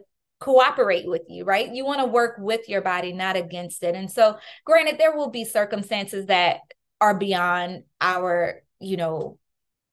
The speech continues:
capacity at any given moment, and you have to address that as it comes. But there are simple things like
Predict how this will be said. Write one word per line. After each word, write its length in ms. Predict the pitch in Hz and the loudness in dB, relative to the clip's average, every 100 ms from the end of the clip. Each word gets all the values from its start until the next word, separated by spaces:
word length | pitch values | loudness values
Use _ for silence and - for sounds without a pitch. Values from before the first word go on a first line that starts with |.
| _ _ _ _ _ _ _ _ _ _ _ _ _ _ _ _ 202 - | _ _ _ _ _ _ _ _ _ _ _ _ _ _ _ _ -14 -6
capacity 800 | 277 262 233 180 - 180 180 208 | -4 0 2 2 -2 -6 -6 0
at 200 | - - | 2 2
any 220 | - 196 190 | 0 -4 -4
given 280 | 190 185 | -4 -4
moment, 320 | 180 170 190 226 | -6 -4 -4 -4
and 120 | 226 | -6
you 80 | 220 | -6
have 180 | 202 | -2
to 80 | 208 | 0
address 320 | 196 185 180 - | 0 0 -2 0
that 140 | 185 | 0
as 160 | 175 180 | 0 -4
it 140 | - | -10
comes. 360 | - 196 196 196 | -8 -8 -8 -6
But 200 | 202 202 | -6 0
there 160 | 254 | 2
are 100 | 262 | 2
simple 400 | 247 233 220 214 | 0 -6 -8 -8
things 460 | 202 185 175 175 - | -8 -10 -10 -10 -4
like 260 | 185 175 | 0 0